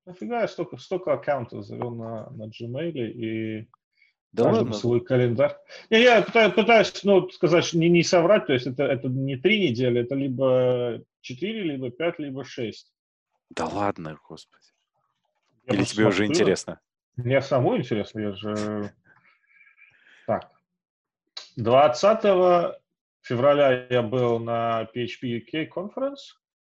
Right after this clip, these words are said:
Speaker 1: и потом мы поехали в, на уикенд, э, в Девон. Э,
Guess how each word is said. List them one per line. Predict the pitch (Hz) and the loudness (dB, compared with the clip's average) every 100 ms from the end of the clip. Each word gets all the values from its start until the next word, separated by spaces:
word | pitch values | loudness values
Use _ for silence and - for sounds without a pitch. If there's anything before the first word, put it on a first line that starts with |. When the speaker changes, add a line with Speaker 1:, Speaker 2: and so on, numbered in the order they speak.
| _ | _
Speaker 1:
и | 127 135 135 139 139 135 | -8 -6 -6 -6 -6 -6
потом | 127 117 160 139 | -8 -6 -6 -6
мы | 120 | -4
поехали | 131 156 220 226 226 220 214 214 | -2 0 -2 -2 -4 0 0 -2
в, | 208 160 147 156 151 151 151 143 | -4 -6 -6 0 2 4 4 2
на | 139 | -4
уикенд, | 139 - 269 311 339 - _ _ _ _ _ | -4 0 0 0 -6 -12 _ _ _ _ _
э, | |
в | 135 139 127 123 | -12 -8 -8 0
Девон. | 214 254 277 277 _ _ _ _ _ _ _ _ | 2 2 -2 -4 _ _ _ _ _ _ _ _
Э, | 180 208 214 214 214 214 220 214 208 | 2 4 4 4 4 2 2 2 0